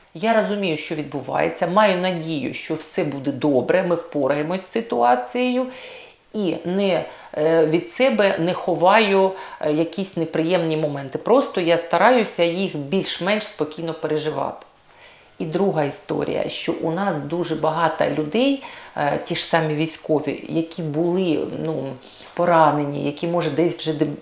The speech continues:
демобілізовані по, е, здоров'ю. І вони настільки життям своїм запрограмовані, що вони,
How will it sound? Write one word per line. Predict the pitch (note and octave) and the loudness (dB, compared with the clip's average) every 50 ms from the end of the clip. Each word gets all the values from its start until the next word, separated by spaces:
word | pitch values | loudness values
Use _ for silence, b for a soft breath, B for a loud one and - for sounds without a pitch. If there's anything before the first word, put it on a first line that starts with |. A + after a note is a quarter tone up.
| - | -10
демобілізовані | - - D#3 D3+ F3 D3+ D#3 D3 D3 E3 D#3 D#3+ D3+ D3 E3 E3+ E3+ D#3+ D3+ D3 C#3+ | -8 -4 -2 0 0 0 0 2 2 2 2 2 2 2 2 4 4 4 4 2 0
по, | D3 - - - D#3 D3+ D3 D3 D3 B B B B B B - | -2 -4 0 2 4 4 4 4 2 B B B B B B 0
е, | C#3 C#3+ C#3+ C#3+ D3 D3+ D3+ D3 - D2+ - - - - | 0 2 4 4 4 4 4 4 2 2 2 2 2 2
здоров'ю. | C3 C3 C3+ D3+ D3+ D3+ D#3 D3 C#3 - - - - - - - - - - b b b b b b b b _ _ _ _ _ _ _ _ _ - | 0 0 0 0 2 4 4 4 2 0 -2 -4 -4 -6 -6 -8 -14 -20 -20 b b b b b b b b _ _ _ _ _ _ _ _ _ -8
І | G3+ F#3+ | -6 -4
вони | F3 F#3+ G3 G3+ G#3+ A3 A3 F#3 E3 D#3+ - | 0 2 2 4 4 4 4 2 0 0 0
настільки | D3 E3+ E3+ E3+ - - - A3 G#3 F3 D#3 - - D3 | -2 -2 -2 -2 -6 -4 -2 -2 -2 -2 -2 -2 -2 0
життям | C#3+ D3+ D#3+ D#3+ - - F#3+ F#3 C#3+ - | 0 0 -2 -2 0 0 0 0 0 -2
своїм | - - - D3 D#3+ D#3+ E3 D#3+ F3 D3 | -6 -10 -6 -2 0 0 2 2 0 -2
запрограмовані, | C3+ - D3+ - - - D3+ C#3+ D3 E3 E3 E3 E3+ F3 E3+ D3+ C#3+ C#3+ C#3+ C#3+ | 0 0 0 0 0 0 -2 0 0 -2 -2 0 0 0 0 0 0 -2 -4 -6
що | C#3 - - E3 | -8 -8 -8 -4
вони, | D#3 D#3+ D#3+ D#3+ D#3+ D#3 | -2 -2 -2 0 -2 -4